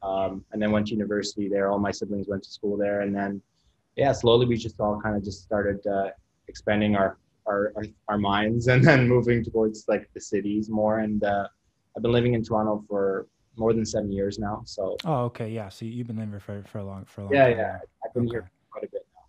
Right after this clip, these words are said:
Speaker 1: Yeah.
Speaker 2: Awesome. Um, so you said, you know, perfect point. You mentioned you went to university, uh, when, um, Waterloo. I know, so I feel like your path into photography in particular is pretty unique because,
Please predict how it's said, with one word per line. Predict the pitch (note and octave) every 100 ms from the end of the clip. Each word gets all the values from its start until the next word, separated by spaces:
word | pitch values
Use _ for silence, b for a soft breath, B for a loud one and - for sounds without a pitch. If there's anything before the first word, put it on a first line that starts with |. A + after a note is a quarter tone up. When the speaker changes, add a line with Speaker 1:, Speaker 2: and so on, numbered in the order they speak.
| _
Speaker 1:
Yeah. | G#2 F#2+ - G#2+
Speaker 2:
Awesome. | G2+ - _ B B B D#3
Um, | C3+ C3+ D#3
so | - -
you | C#3+ C3+
said, | E3+ E3+
you | C3+
know, | C#3+
perfect | - - D3+ D3+
point. | - B2+
You | B2
mentioned | B2+ - C3
you |
went | A#2+ A#2
to | A#2+
university, | A#2 A#2 A#2 - A#2+ A#2 A#2
uh, | A2 G#2+
when, | A2+ A#2+ A#2
um, | A#2 G#2+ G#2 G2+ G2 _ - -
Waterloo. | B2+ B2+ B2 A#2 A#2 A2+ B B B
I | B2+
know, | C#3+ D#3+ D#3+ F3+
so | - C#3+ D3
I | C#3
feel | - F3+
like | B2+
your | C#3+
path | - B2 A#2+ -
into | F3 A#2 -
photography | A#2 - A#2 A2 A2
in | A#2
particular | A2+ - A#2 A#2 A2
is | G#2
pretty | - B2+ A#2+
unique | A#2 G#2+ A#2+ A2+ -
because, | A2+ A2+ A2 G2+